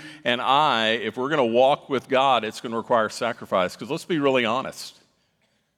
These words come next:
We live in Canaanite territory today.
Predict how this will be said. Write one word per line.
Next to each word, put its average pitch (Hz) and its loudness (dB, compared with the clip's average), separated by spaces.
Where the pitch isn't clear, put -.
We 139 2
live 139 2
in 113 -6
Canaanite 117 -4
territory 110 -2
today. 95 -4